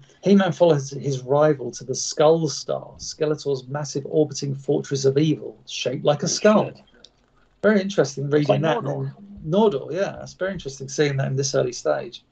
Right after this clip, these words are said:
Speaker 1: Um, inside, it's one-on-one as He-Man and Skeletor rage through the floating city, locked in a battle of strength versus sorcery. He-Man finally succeeds in capturing Skeletor and, remembering Zodak's lesson, spares the life of his enemy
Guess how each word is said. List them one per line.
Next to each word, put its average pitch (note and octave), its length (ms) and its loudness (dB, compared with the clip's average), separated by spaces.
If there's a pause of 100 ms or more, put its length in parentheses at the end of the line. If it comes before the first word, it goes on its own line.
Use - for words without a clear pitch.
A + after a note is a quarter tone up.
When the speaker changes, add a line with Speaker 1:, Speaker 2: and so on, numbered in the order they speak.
(580)
Speaker 1:
Um, D3 280 0 (360)
inside, F3+ 520 4
it's C3+ 180 0
one-on-one D3 920 2
as G#2+ 140 -14
He-Man D3+ 320 0
and C3+ 80 -6
Skeletor D3 480 -2
rage E3+ 480 2
through D#3 160 -4
the C3+ 80 2
floating D3 500 0
city, - 480 -6 (300)
locked - 260 -2
in E3 100 -4
a D3 60 -2
battle D#3+ 340 -4
of D3 100 -2
strength E3+ 420 -2
versus D3 300 -4
sorcery. D#3+ 540 -4 (480)
He-Man E3 320 2
finally D#3+ 380 0
succeeds D3 640 -2
in C3 140 0
capturing G3 400 0
Skeletor C3 680 -2 (320)
and, C3 120 -4
remembering C#3 460 2
Zodak's C#3+ 460 4
lesson, C3+ 320 -4
spares D3 500 2
the C#3 80 0
life D3+ 300 4
of C3+ 80 -6
his B2 120 -2
enemy B2 300 -4